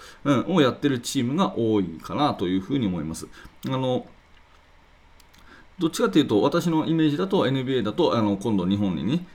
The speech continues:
えー、来て試合をしてくれるウォリアーズなんかは、まあ、パス主体のバスケットですよね。えー、当然もうドリブルもパスも併用するんだけど、どっちが主役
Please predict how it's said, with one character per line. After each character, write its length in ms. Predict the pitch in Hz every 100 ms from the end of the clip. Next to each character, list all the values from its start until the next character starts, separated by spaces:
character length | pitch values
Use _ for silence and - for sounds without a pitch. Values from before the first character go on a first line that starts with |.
| -
え 60 |
ー、 80 | 110
来 80 | -
て 100 | 104
試 180 | - 107
合 100 | 101
を 40 |
し 60 | -
て 80 | 85
く 80 |
れ 80 | 143
る 80 | 120
ウ 20 |
ォ 140 | 127 107
リ 100 | 90
ア 60 |
ー 20 |
ズ 80 | 87
な 100 | 87
ん 60 | 95
か 100 | 170
は、 200 | 139 95
ま 80 | 104
あ、 40 |
パ 140 | 110
ス 140 | 104 92
主 80 | -
体 160 | 87
の 80 | 82
バ 100 | 90
ス 100 | -
ケ 100 | 80
ッ 40 |
ト 220 | - - 73
で 100 | 98
す 140 | -
よ 80 | 73
ね。 320 | 120 143 143 - -
え 140 | 190
ー、 40 | 185
当 120 | 226
然 160 | 214 208
も 100 | 202
う 20 |
ド 100 | 170
リ 80 | 180
ブ 120 | 185
ル 80 | 190
も 120 | 170
パ 140 | 190
ス 40 | 175
も 140 | 117
併 220 | 113 156
用 120 | 156 151
す 160 | -
る 80 | 160
ん 60 | 147
だ 80 |
け 80 | 131
ど、 140 | 170 165
ど 100 | 196
っ 80 |
ち 140 | - 143
が 80 | 123
主 160 | -
役 440 | 139 139 139 -